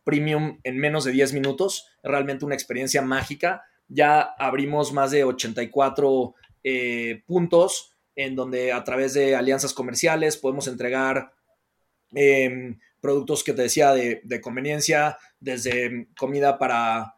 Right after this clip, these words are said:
para perro, em, tenemos la parte de, eh, cervezas, tenemos frutas y verduras, eh, tenemos el, el eslogan es, "Estás preparando la pasta y se te olvidó el parmesano, te lo llevamos antes de que termines de cocinar la pasta".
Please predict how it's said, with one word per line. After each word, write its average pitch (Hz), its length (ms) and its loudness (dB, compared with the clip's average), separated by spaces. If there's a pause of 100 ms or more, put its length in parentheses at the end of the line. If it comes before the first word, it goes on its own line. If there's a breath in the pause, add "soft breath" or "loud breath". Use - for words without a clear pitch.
(140)
para 117 260 -2
perro, 170 720 4
em, 120 1040 -6
tenemos 127 640 -8
la 117 160 -6
parte 123 260 -6
de, 110 480 -6
eh, 113 180 -4
cervezas, 165 720 2
tenemos 123 360 -8
frutas 131 340 -2
y 123 40 -2
verduras, 170 640 6 (300 loud breath)
eh, 127 400 -2
tenemos 143 340 -4
el, 131 200 0
el 135 100 -2
eslogan 160 400 2
es, 156 460 -2
"Estás 147 240 -2
preparando 147 400 0
la 147 160 2
pasta 175 240 2
y - 20 -2
se - 120 -6
te - 80 -4
olvidó 131 160 0
el 147 100 -2
parmesano, 175 560 -2
te 143 80 0
lo 135 80 2
llevamos 127 420 -2
antes 135 160 -6
de 139 80 -2
que 117 80 -8
termines 120 380 -6
de 127 80 -6
cocinar 127 340 -8
la 127 140 -2
pasta". 139 400 -2